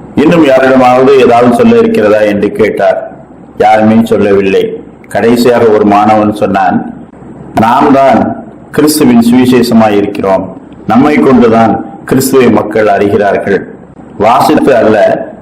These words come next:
நம்மையும் நம்முடைய நடத்தையும் கவனித்து தான் கிறிஸ்துவை அறிகிறார்கள். எனவே அனைவராலும் வாசிக்கப்படுகிற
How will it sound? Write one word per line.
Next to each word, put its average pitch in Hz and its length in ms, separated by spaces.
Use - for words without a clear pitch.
நம்மையும் 123 760
நம்முடைய 117 300
நடத்தையும் 120 560
கவனித்து 117 580
தான் 110 220
கிறிஸ்துவை 113 440
அறிகிறார்கள். 98 640
எனவே 123 280
அனைவராலும் 135 680
வாசிக்கப்படுகிற 113 1000